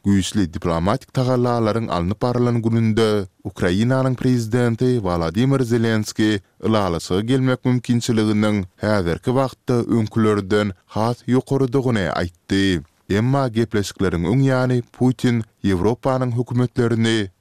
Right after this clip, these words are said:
paraçylyk prosesini böwetlemek dinansyklarynda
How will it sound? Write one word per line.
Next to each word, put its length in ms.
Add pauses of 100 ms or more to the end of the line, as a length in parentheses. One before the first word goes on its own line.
paraçylyk 640
prosesini 760
böwetlemek 640
dinansyklarynda 760